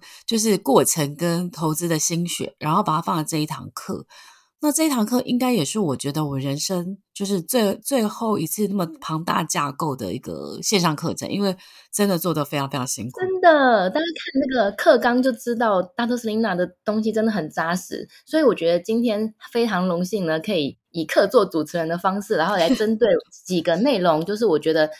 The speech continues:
Speaker 2: 大家也会很好奇这是关于什么的章节，来访问一下我们的 Dr.Selina。那首先第一个问题呢，我也想问 Selina，里面有一个我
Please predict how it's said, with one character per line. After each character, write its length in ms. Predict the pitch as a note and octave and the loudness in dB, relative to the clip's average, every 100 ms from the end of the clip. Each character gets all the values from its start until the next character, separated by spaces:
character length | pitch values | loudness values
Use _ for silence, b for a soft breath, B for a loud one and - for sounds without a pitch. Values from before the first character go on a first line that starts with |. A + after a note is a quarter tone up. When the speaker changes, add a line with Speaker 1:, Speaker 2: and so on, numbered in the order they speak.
| B | B
Speaker 2:
大 100 | A3+ | -4
家 160 | G#3+ G#3+ | 0 0
也 100 | E3 | 0
会 120 | A3 | 0
很 160 | F#3+ D#3 | 0 -2
好 200 | B3+ G3 | 0 -2
奇 200 | - D#3+ | -2 -4
这 80 | |
是 100 | G#3+ | -4
关 240 | G#3+ A3+ G#3+ | 0 0 0
于 60 | |
什 120 | F3+ C#3+ | -2 -4
么 120 | C#3 | -4
的 100 | D3+ | -4
章 260 | F#3+ G3 | -2 -4
节， 160 | F#3+ D#3 | -2 -2
来 180 | D#3 D#3 | -2 -2
访 240 | - A#2+ | -2 -2
问 200 | E3 G#3+ | -2 -2
一 60 | F#3 | -4
下 220 | G3 E3+ | -4 -2
我 40 | D3+ | -2
们 120 | D#3 | -2
的 120 | E3 | -2
Dr.Selina。 840 | E3 A#3+ B3+ C4 G#3+ G#3+ B3+ A#3 - B B B B - | -2 -4 -2 -4 -2 0 2 0 -2 B B B B -2
那 80 | F#4+ | -2
首 140 | - B3+ | 2 2
先 200 | C#4+ D4+ | 2 2
第 140 | D#4 | 2
一 20 | |
个 140 | C#4+ G#3+ | 2 4
问 240 | C#4 A3 | 4 2
题 160 | G3 E3 | 0 -2
呢， 140 | D#3 | 0
我 80 | E3+ | 0
也 60 | B3+ | 0
想 180 | - F3+ | -2 -2
问 100 | A3 | -2
Selina， 440 | - F3 G3+ F3+ | -2 -4 -2 -2
里 100 | D#3+ | 0
面 240 | A#3 C4+ - | 0 0 0
有 200 | F#3+ D3+ | 2 4
一 80 | F3+ | 4
个 200 | F#3+ D#3+ | 4 2
我 160 | D3 | 2